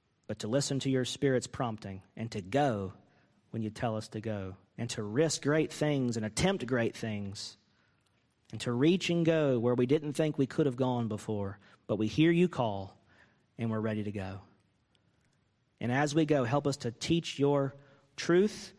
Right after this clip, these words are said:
to preach your gospel without compromise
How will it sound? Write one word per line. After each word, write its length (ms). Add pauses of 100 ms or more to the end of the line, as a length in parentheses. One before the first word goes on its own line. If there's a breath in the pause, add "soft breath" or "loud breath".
to 120
preach 520
your 220
gospel 640
without 520 (360)
compromise 960